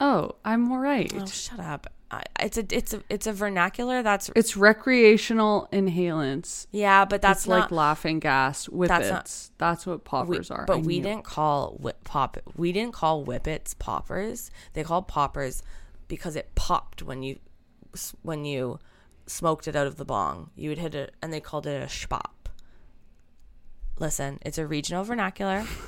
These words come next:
Speaker 1: <laughs> Okay. Okay.
Speaker 2: Now I'm more confident than anything that's poppers.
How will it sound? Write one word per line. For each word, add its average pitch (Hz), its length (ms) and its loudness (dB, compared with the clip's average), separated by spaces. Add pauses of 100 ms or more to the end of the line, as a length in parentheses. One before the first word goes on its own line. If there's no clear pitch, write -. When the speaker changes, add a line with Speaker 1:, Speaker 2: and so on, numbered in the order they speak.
(140)
Speaker 1:
<laughs> 233 80 2 (340)
Okay. 175 220 2 (360)
Okay. - 320 0 (180)
Speaker 2:
Now 180 220 6
I'm 202 180 2 (140)
more 165 640 2
confident 160 440 -2
than 147 140 -4
anything 156 380 -4
that's 156 200 -6
poppers. - 600 -6